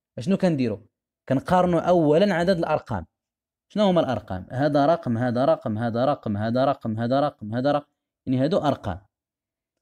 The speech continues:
كنقارنوا العدد ديال الارقام، كنحسبوا واحد، جوج، ثلاثة، هذا فيه ثلاثة، واحد، جوج، ثلاثة، حتى هذا ثلاثة، هذا واحد، جوج، ثلاثة، ثلاثة.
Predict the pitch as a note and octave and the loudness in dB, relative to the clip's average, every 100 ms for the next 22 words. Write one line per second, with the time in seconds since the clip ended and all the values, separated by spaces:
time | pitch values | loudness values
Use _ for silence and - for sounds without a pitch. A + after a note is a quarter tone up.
0 | _ - D3+ - G3 G#3 G3+ F#3 F3 E3 | _ -2 -2 0 2 4 4 2 2 0
1 | C3+ - G2+ E2 _ _ _ - B2+ - | -2 -8 -10 -12 _ _ _ -8 -8 -6
2 | B2 C#3+ D3 - A2 A2 B2+ A2+ G#2+ G#2+ | 0 2 2 0 -6 -4 -4 -4 -6 -2
3 | D#3 - - A2+ A#2 D#3 B2+ C3+ G#2 - | -2 -2 -4 -6 -2 -2 0 0 -2 -6
4 | - _ _ B2 C#3+ - G#2+ A2 A2+ - | -20 _ _ 0 0 -2 -6 -4 -6 -4
5 | G#2+ D3+ - D3 A#2 C3 C#3+ D3+ G#2+ F#2+ | -4 -4 -4 -2 0 -2 0 0 0 -6
6 | _ _ - A#2 C3+ D#3+ B2+ C#3+ F#3 - | _ _ -4 0 2 2 -2 -6 -4 -2
7 | B2 G#2 - D3+ A#2 F2+ | -4 -4 -4 0 0 -4